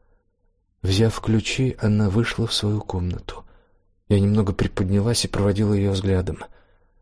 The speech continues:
Поверьте, слушатель, ключи не вернулись до тех пор, пока не оставили следы бороздок на восковой пластине.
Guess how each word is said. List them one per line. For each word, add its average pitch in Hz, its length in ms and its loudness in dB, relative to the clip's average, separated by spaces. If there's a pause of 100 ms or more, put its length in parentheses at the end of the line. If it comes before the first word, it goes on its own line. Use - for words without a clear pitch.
(460)
Поверьте, 120 600 0
слушатель, 104 680 -2
ключи 104 420 -2
не 120 140 2
вернулись 113 440 2
до 107 100 2
тех - 200 -2
пор, 123 220 -2
пока 110 260 -2
не 101 140 2
оставили 110 400 2
следы 104 320 -2
бороздок 107 540 0
на 107 120 4
восковой 104 400 0
пластине. 113 720 -4